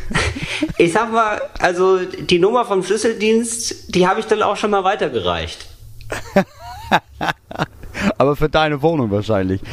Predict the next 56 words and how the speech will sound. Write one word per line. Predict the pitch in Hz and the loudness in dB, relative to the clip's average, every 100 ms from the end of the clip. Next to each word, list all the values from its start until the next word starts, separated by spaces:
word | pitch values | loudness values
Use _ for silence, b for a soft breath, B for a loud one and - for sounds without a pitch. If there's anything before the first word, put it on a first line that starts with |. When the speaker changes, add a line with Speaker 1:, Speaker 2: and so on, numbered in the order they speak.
| 104 | -2
Speaker 2:
weil | 113 117 | 2 2
sie | 127 160 | 2 2
auch | 147 135 | 2 2
deinen | 131 135 | 0 2
Schlüssel | 180 151 | 0 0
verloren | 120 104 92 85 | 0 2 2 2
hat. | 87 87 B B - | -2 -4 B B -2
Speaker 1:
Nee, | - 185 | 2 4
nee, | 226 | 4
das | 185 180 | 2 2
war, | 208 202 | 2 2
Speaker 2:
Das | 131 | 2
Speaker 1:
ich | 151 | 0
hab | 147 | 0
Speaker 2:
wär | 123 | 2
genial. | 117 143 107 | 4 4 2
Speaker 1:
dieses | 214 - | 0 2
Jahr | 196 185 | 2 2
einmal, | 180 196 196 127 | 0 0 0 0
Speaker 2:
Wenn | 135 | 2
jemand | 131 | 2
Speaker 1:
einmal, | 135 143 | 2 2
Speaker 2:
denkt, | 131 | 2
nee, | 147 | 2
es | 127 | 2
Speaker 1:
einmal | 180 | 2
Speaker 2:
liegt | 120 | 2
am | |
Speaker 1:
hier, | - | 2
Speaker 2:
Schlüssel. | 208 - | 0 0
Speaker 1:
einmal | 180 180 160 | 0 0 0
bei | 147 | 0
ihr. | 131 85 90 - - - - | 0 -2 -8 -14 -20 -20 -20
So, | - 113 107 - | 0 4 4 4
ähm, | 120 127 | 2 2
Speaker 2:
Ah, | 120 | 2
Speaker 1:
aber | 160 160 | 2 2
Speaker 2:
okay. | 80 | -2
Speaker 1:
ich | - 165 | -2 2
muss | 196 | 2
sagen, | 196 190 190 | 4 2 2
Speaker 2:
Okay. | 185 | -2
Speaker 1:
ich | - | -2
kenn | 175 | -2
jetzt | 180 175 | 0 -2
echt | 170 - | -4 0
einen | 165 | 0
super | 175 165 | 2 2
Schlüsseldienst, | 170 170 165 120 143 - | 0 0 0 0 -2 0
der | 143 | 2
macht | 143 160 | 2 0
das | 160 143 | -4 -4
richtig | 170 160 160 | -6 -6 -2
fair | 139 139 | 0 0
und | 117 | -4
toll. | - 90 | -4 -2